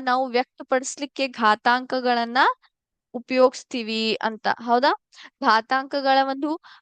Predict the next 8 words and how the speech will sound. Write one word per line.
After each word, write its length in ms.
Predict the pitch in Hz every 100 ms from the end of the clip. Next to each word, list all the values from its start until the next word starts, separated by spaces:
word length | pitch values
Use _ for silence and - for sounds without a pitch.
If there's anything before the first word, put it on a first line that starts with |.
| -
ಅನುಕೂಲತೆಯಿಂದನೇ 1400 | 165 240 240 - 294 294 294 302 302 294 294 311 320 381
ನಾವ್ 240 | 320 285 277
ಏನ್ 240 | 269 277
ಮಾಡ್ಬೋದು? 580 | 269 262 254 269 320 247
ದೊಡ್ಡ 220 | 240 247
ಸಂಖ್ಯೆಗಳನ್ನ 960 | 294 285 277 - 269 269 262 254 254 254 294 320 _
ಅಗ್ದಿ 480 | 220 220 226 254 330 - - - - _
ಕನಿಷ್ಠ 400 | 254 269 330 -